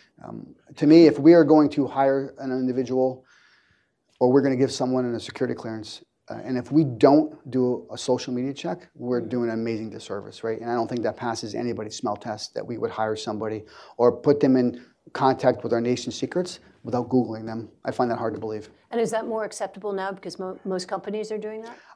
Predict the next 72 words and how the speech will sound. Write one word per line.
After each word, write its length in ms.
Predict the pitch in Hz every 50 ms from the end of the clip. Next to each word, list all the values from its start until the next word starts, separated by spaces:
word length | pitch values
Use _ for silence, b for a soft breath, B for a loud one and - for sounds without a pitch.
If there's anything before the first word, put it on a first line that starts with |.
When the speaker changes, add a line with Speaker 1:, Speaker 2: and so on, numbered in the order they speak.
| _ -
Speaker 1:
I, 180 | - - 165
I 20 | 165
don't 180 | 185 226 214
know 180 | 190 202 220 202 -
if 80 | -
most 180 | 151 147 131 -
companies 360 | 156 135 113 139 135 123 127
will 80 | 135 120
do 160 | 110 120 117 127
that, 180 | 139 156 -
and, 240 | - 139 135 135 135
and 120 | 123 135
I, 100 | 139 143 151 151 139 139
I 20 |
work 280 | 139 135 165 180 175 175
with 140 | 170 160
private 220 | 165 - 151 151 147
sector 220 | - 160 156 - 143
a 20 |
lot 140 | 143 147 156
on 80 | 156
this. 240 | 165 175 175 175 - b b b b b
Depending 340 | - 127 - 165 160 156 151
on 80 | 151
who 140 | 139 143 156
you 140 | 160 151 135 127
ask, 300 | 135 160 180 170 - -
depends 260 | - - 143 143 123
on 120 | 143 139
whether 160 | 135 139 139 139
they 100 | 139 135
do 160 | 151 175 156
it. 160 | 117 - B B B B B
There's 160 | 131 135 120
a 40 | 139 143
lot 80 | 156 165
of 60 | 156
folks 260 | - 165 170 165 - -
who, 220 | 147 131 135 - -
um, 120 | 127 127 127
from 100 | 127 127
an 80 | 127 127
H 220 | 151 160 151 156
R, 100 | 151 - - -
human 200 | - 160 151 139
resource 320 | 131 147 165 - 165 151 -
perspective, 440 | - 120 - - 120 - - 127 113
won't 340 | 120 113 123 165 202 - 127
do 140 | 117 110 92
that, 220 | 90 101 113 135 - - b b b b b 190
and 80 | 185 139
some 280 | - - 151 139 135 156
will. 300 | 185 160 131 113 110 B B B
And 80 | - 135
I 60 | 143
think 160 | 151 185 180
it 60 | 170 -
comes 180 | 170 151 -
down 160 | 147 143 143
to 80 | 139 -
your 100 | 135 131
general 240 | 123 131 131 127 120
counsel 320 | - 127 120 113 - 120
and 80 | 113 110
whether 140 | 110 110 113
or 80 | 113 113
not 120 | 110 117
you 80 | 120 113
believe 360 | 104 113 107 110 113 110 101
you 120 | 107 110 101
should. 220 | - - 117 123
Or, 100 | 127 -